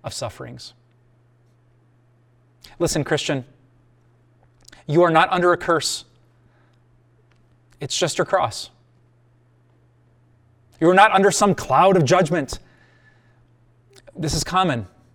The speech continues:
Y-, yeah, maybe your five closest friends don't go through it, but your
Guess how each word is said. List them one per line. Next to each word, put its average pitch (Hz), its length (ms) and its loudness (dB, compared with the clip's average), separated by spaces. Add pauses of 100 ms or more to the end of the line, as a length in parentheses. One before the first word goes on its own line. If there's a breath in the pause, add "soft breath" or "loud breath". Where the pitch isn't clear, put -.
(2000)
Y-, - 140 -8
yeah, 170 140 0
maybe 185 240 0
your 196 100 2
five 196 300 4
closest - 380 -2
friends 151 300 -2
don't 139 180 -4
go 151 120 -2
through 151 280 -2
it, 151 160 -6
but 156 120 -4
your 185 240 -2